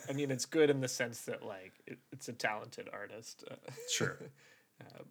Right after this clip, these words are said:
Speaker 1: but when I compare them to other works in the set, you know, that's a different story. But certainly a hell of a lot better than I could do.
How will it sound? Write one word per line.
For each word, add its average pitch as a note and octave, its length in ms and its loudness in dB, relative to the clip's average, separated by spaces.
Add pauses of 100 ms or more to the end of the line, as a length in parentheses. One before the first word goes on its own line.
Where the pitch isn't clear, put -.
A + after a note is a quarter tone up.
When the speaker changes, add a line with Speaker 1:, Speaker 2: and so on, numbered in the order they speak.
Speaker 1:
but A2+ 220 -2
when A#2 100 -6
I G#2+ 180 -6
compare B2 380 2
them A#2 180 -2
to G#2+ 220 -6
other A2 380 -2
works G2 360 -10
in G#2+ 160 -16
the - 60 -14
set, - 360 -14
you A2+ 60 -14
know, G#2 120 -14
that's A2+ 160 -16
a - 40 -20
different A2 260 -16
story. F#2+ 360 -8
But G#2 140 -12 (120)
certainly G3 440 -8
a - 20 -4
hell C#3+ 220 0
of B2+ 60 -2
a - 20 0
lot B2 160 2
better B2 160 -6
than G#2+ 120 -10
I A#2 120 -6
could A2+ 180 -14
do. B2 220 -10